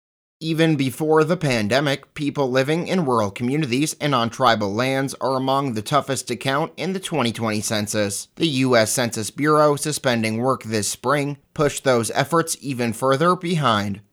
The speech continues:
That concerns advocates in rural America and Indian country.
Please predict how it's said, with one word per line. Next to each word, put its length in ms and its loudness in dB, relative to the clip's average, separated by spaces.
That 260 2
concerns 520 -2
advocates 580 0
in 160 -2
rural 320 2
America 580 2
and 220 -2
Indian 380 -2
country. 560 -2